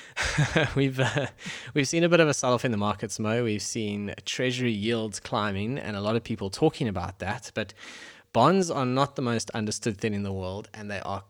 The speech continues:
complicated. So what we're gonna try and do in this show is touch on some of the key concepts around, you know, these bonds, yields, what they mean for the equities market, which is what most people trade and what we try to focus on as best we can.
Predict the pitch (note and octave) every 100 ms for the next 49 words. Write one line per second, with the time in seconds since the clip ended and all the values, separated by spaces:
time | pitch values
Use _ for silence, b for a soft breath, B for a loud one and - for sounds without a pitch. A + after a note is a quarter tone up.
0 | - - A2+ F#2+ F#2+ G2+ - - G#2 G2+
1 | G2+ C3 E3+ D#3 - B2 G#2+ A#2 G#2+ G#2+
2 | C3 - F#2 F#2+ G2 - - A#2+ - G#2+
3 | - A2+ F#2+ G2 - F3+ - C3+ A2+ A2+
4 | G2+ - G2+ G#2+ G#2+ G2+ F#2+ - A2 F#2+
5 | G2 G2 G#2+ G2 A#2+ B2 A#2 A#2 - B
6 | B B - A2 B2 A2+ A2+ G2+ A2+ -
7 | A2 A2 A#2 A2+ A#2 G2+ A#2+ - G#2+ G#2
8 | G2 G#2+ G#2 A2+ G2+ - G2 - F#2+ -
9 | - - A#2+ - C3 - B2 A2 G2+ -
10 | A2 G#2 G2+ G2 G2 G2+ F#2+ - G#2+ G2+
11 | G2 G2+ G2 - G2+ F#2+ F#2+ G2 F#2+ G2
12 | G2 A2+ G2 G2